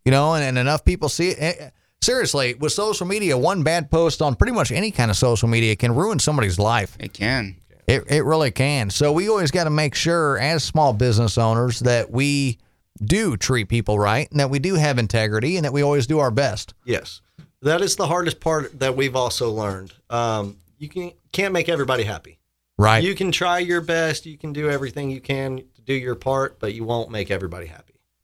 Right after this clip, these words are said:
Speaker 1: Right.
Speaker 3: And then
Speaker 1: Yeah.
Speaker 3: you're just gonna have to face that reality.
Speaker 1: But when you do your best,
Speaker 3: at least you can hold your head high. That's all that matters. At
Speaker 1: Yeah,
Speaker 3: least you
Speaker 1: through
Speaker 3: can say that I did my best. I did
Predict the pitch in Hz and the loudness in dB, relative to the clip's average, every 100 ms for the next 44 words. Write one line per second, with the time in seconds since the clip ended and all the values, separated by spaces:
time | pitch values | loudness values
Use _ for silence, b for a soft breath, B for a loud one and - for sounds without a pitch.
0 | _ 101 113 117 113 110 113 120 117 113 | _ 4 6 4 0 0 2 2 2 0
1 | 127 - 135 123 123 101 - 113 - 104 | 0 0 0 0 -2 -4 -2 0 0 -2
2 | 104 92 82 - - _ _ _ _ 135 | -2 -2 -4 -8 -20 _ _ _ _ 2
3 | 151 143 151 131 185 175 113 104 98 98 | 2 2 2 2 2 2 2 2 2 -2
4 | - - _ _ _ _ 110 117 135 - | -6 -20 _ _ _ _ -2 0 0 0
5 | 135 127 117 123 113 117 123 113 90 85 | -2 -2 0 0 0 0 0 0 -2 -2
6 | 92 110 104 110 107 95 87 82 107 131 | -4 -2 0 0 -2 -4 -4 -8 0 2
7 | 135 95 147 143 127 120 135 117 120 113 | 4 4 2 0 -2 -2 0 0 0 -2
8 | 107 113 117 120 127 120 120 120 120 113 | -2 -2 -2 -4 -2 -2 0 0 0 -4
9 | 101 117 113 | -4 -4 -6